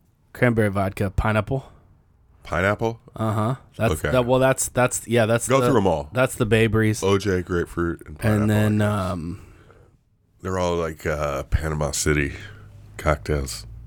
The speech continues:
Speaker 1: For sure.
Speaker 2: Panama
Speaker 1: Cape
Speaker 2: City
Speaker 1: Cod,
Speaker 2: in,
Speaker 1: Panama City.
Speaker 2: in
Speaker 1: The
Speaker 2: eighty-seven.
Speaker 1: Sea Breeze is the cranberry and grapefruit. That's the Sea Breeze.
Speaker 2: Okay.
Speaker 1: Oh, this is cool. Dale, Dale DeGroff has his breeze.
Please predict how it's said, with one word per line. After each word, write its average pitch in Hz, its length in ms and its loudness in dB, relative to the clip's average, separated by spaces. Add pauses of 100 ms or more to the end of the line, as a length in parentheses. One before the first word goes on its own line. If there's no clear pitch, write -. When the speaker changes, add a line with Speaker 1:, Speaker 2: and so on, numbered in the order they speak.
(600)
Speaker 1:
For 107 160 2
sure. 101 260 -4
Speaker 2:
Panama 85 300 2
Speaker 1:
Cape 73 80 -2
Speaker 2:
City - 200 0
Speaker 1:
Cod, - 340 2
Speaker 2:
in, - 60 -4
Speaker 1:
Panama 107 360 0
City. 104 580 0
Speaker 2:
in 78 120 -6
Speaker 1:
The - 120 -8
Speaker 2:
eighty-seven. 85 420 0
Speaker 1:
Sea 165 220 4
Breeze 127 340 2
is 113 140 0
the 110 80 -2
cranberry 107 500 2
and 101 120 -4
grapefruit. 98 480 -6 (1200)
That's 117 220 0
the 104 80 -4
Sea 107 180 -2
Breeze. 92 340 -6 (240)
Speaker 2:
Okay. 73 300 -10 (760)
Speaker 1:
Oh, 127 200 0
this 127 220 2
is 120 140 -4
cool. 110 300 2
Dale, 123 360 2
Dale 147 340 0
DeGroff 143 400 0
has 123 200 2
his 113 140 -2
breeze. 107 580 -4